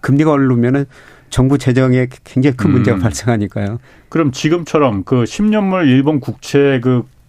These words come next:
Speaker 2: 그 이 금-, 시장 금리를 좀 조정해서
Speaker 1: 예.
Speaker 2: 긴축을 하면은 중요한 건 우리나라잖아요.
Speaker 1: 예.
Speaker 2: 한국의 금리나 환율에는 영향이 있는 겁니까? 없는 겁니까?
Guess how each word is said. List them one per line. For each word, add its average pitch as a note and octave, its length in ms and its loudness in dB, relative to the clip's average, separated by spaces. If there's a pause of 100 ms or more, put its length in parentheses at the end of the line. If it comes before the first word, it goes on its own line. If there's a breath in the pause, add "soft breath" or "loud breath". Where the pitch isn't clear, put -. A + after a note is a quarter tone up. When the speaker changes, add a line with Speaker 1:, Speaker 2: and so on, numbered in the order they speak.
(260)
Speaker 2:
그 A2 220 -2
이 A#2+ 300 -6
금-, C#3+ 380 -4
시장 F#3+ 280 -4
금리를 D3+ 300 2
좀 B2+ 140 0
조정해서 A2+ 800 -2
Speaker 1:
예. A2 160 -4 (340 loud breath)
Speaker 2:
긴축을 C#3 440 -2
하면은 G#2+ 500 -2 (480 soft breath)
중요한 D#3+ 280 0
건 F3 120 -2
우리나라잖아요. A#2 880 0
Speaker 1:
예. A2 240 -2
Speaker 2:
한국의 G3+ 580 -2
금리나 C#3 440 2
환율에는 E3 760 -2 (140)
영향이 A#2+ 380 0
있는 A#2 200 2
겁니까? A2 320 -2
없는 D#3 180 0
겁니까? G2 480 -6